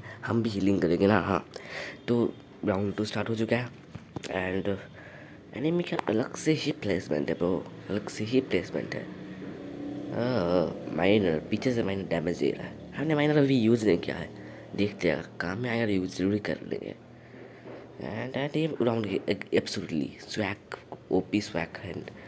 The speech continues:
one one round अब हमारे हाथ में अंदर है। तो round three के starting में क्या करने वाला हम Absolutely आप जानते हो, lumberjack boost करता है। तो lumberjack को लाने की सोच रहे हैं। पहले हम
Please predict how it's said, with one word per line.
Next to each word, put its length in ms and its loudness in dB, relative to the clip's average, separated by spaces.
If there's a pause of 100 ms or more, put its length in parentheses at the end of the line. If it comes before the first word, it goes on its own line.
(380)
one 200 6
one 280 6
round 360 4 (200)
अब 320 -8
हमारे 340 6
हाथ 140 2 (160)
में 100 6
अंदर 220 2
है। 80 -6 (560)
तो 80 10
round 200 8
three 120 10
के 80 8
starting 340 4
में 120 2
क्या 160 -2
करने 180 2
वाला 180 2
हम 240 0
Absolutely 640 2
आप 80 0
जानते 400 -2
हो, 60 -2
lumberjack 640 2 (640)
boost 340 4
करता 260 -2
है। 60 0
तो 160 -4
lumberjack 520 -2
को 80 0
लाने 280 2
की 100 -8
सोच 320 -4
रहे 100 -2
हैं। 100 -6
पहले 300 0
हम 160 -4